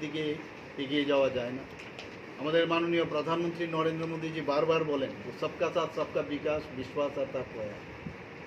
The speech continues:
সেই দিশায় আমরা চলতে চাই। এখানে যারা চক্রান্ত করছে, অশান্তি সৃষ্টি করার চেষ্টা করছে, তাদেরকে নিশ্চয়ই আমরা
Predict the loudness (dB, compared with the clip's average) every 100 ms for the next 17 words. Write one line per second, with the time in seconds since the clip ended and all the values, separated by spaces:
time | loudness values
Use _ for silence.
0 | 2 4 6 4 6 8 8 6 6 4
1 | 2 -8 -2 0 2 0 2 0 0 -10
2 | -12 -14 -12 -12 -12 -10 -6 0 2 4
3 | 2 -4 -12 -14 -14 -12 -12 -12 -12 -12
4 | -12 -12 -14 -14 -12 -14 -4 2 6 8
5 | 8 6 -2 -12 -12 -14 -4 2 4 6
6 | 4 4 2 2 2 2 4 2 0 0
7 | -4 -4 -8 -4 -2 2 2 2 -2 0
8 | -2 0 -2 -4 -8 -8 -12 -6 0 2
9 | 2 2 0 0 0 2 4 6 4 4